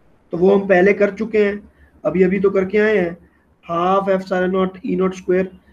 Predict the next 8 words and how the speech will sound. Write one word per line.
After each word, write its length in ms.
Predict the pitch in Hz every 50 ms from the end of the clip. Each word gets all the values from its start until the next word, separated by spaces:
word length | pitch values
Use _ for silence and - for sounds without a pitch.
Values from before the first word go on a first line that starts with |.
| _ _ -
हमारे 220 | 175 165 175 175 185
पास 240 | 185 202 196 190 196 -
average 300 | 185 175 165 190 202 196
energy 300 | 196 190 190 180 185 196
density 360 | 196 190 185 180 - - 208 190
थी 180 | 190 214 233 247
ये, 60 | 262 262 254 - _ _ _ _ _ _ _ _ _ _ _ _ _ _ _ _ _ _ _ _ _ _ _ _ _ _ _ _ _ _ _ _ _ _ _ _ _ _ _ _ _ _ _ _ _ -
Average 840 | 165 160 165 165 165 165 160 160 160 160 175 175 180 185 190 185 -